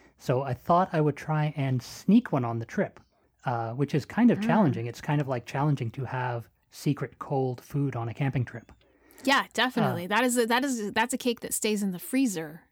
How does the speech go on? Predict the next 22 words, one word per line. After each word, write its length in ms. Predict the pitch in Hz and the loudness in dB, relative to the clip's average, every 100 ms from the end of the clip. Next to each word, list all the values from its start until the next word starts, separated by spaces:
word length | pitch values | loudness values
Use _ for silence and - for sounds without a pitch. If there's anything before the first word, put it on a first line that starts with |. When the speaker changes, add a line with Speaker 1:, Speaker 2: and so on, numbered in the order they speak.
| - | -6
Speaker 2:
if 100 | 156 | 2
Speaker 1:
Right. 140 | 208 | 4
Speaker 2:
memory, 360 | 202 196 185 170 - | 2 -2 -8 -10 -10
<laughs> 80 | - | 2
memory 320 | 226 226 220 | 4 6 4
serves. 640 | - - 220 185 - - 339 | 2 0 0 -2 -2 -2 -4
<laughs> 100 | - | -8
Speaker 1:
So 140 | - 165 | 4 8
what 140 | 170 | 8
I 60 | 196 | 8
did 340 | 160 208 143 | 8 6 6
was 160 | 135 131 | 2 2
I, 80 | 131 120 - | 0 -2 -2
um, 520 | 131 131 123 120 120 - | -2 0 -2 -2 -4 -4
I 80 | |
had 200 | 127 160 | -2 0
it, 140 | 156 160 | 0 -4
I 60 | 127 | -4
had 180 | 147 | -2
it 140 | 151 151 | -2 0
in 120 | 143 | 0
its 160 | 135 | 0